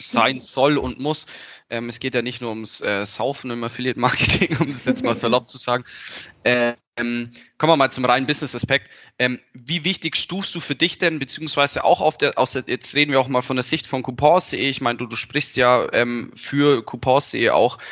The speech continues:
Speaker 1: Ähm, wie wichtig stufst du denn das physis-, physische Networking für euch als Publisher ein? Und wie wichtig ist es denn als Publisher auf Events mit Advertisern oder halt auch Agenturen mit uns Kooperationen auszumachen? Hast du da irgendwelche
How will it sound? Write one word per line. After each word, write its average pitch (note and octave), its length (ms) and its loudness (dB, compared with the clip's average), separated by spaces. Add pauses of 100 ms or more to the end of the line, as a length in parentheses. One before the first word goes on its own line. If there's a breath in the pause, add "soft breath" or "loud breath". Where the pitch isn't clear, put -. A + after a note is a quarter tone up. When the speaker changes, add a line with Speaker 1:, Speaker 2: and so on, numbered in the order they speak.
(240 loud breath)
Speaker 1:
Ähm, A#2 300 0 (160)
wie B2+ 540 -4 (220)
wichtig D3+ 420 0
stufst - 280 -2
du D3 40 2
denn C3+ 160 2
das B2 120 -4
physis-, D#3+ 420 0
physische E3 560 -4
Networking C#3+ 500 0
für G2+ 140 -6
euch A#2+ 100 0
als A#2 140 0
Publisher - 520 0
ein? D3 320 0 (460 loud breath)
Und C3 220 -4
wie D3+ 160 0
wichtig F3 460 0
ist F#3 180 2
es G3 100 2
denn C3+ 160 0
als G#2+ 180 2
Publisher - 440 0
auf B2 160 -4
Events B2+ 400 -2
mit B2 160 -4
Advertisern C3+ 840 0
oder B2 240 2
halt C3 140 2
auch C#3 100 0
Agenturen B2+ 460 0
mit C3+ 100 -8
uns C#3+ 240 -4
Kooperationen A#2+ 720 0
auszumachen? G#2 720 -2
Hast A2+ 200 0
du B2 60 -6
da A#2 120 4
irgendwelche A2 520 0